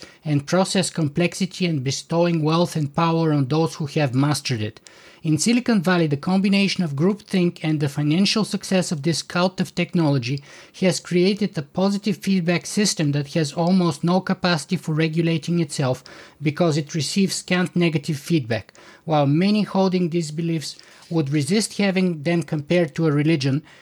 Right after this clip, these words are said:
instead arguing that their ideas are science and evidence-based. Those who embrace singularity engaged in quite a bit of arm-waving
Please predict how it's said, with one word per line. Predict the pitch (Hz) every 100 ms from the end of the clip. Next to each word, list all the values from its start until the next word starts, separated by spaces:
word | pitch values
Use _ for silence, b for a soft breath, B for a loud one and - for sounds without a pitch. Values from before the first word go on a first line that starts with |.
| B
instead | 165 156 - 196 185 175
arguing | 180 208 226 208
that | 175 143
their | 185 190
ideas | 180 147 175 180 -
are | 139
science | - 185 185 175 156
and | 156
evidence-based. | 160 180 185 175 - 143 139 151 - b b b
Those | 131 175 240 233
who | 240
embrace | 226 170 185 214 -
singularity | 202 185 175 175 175 160
engaged | 160 147 175 180 -
in | 156 143
quite | - 185 196
a | 208
bit | 156 185 175
of | 143
arm-waving | 160 190 185 170 160 139 147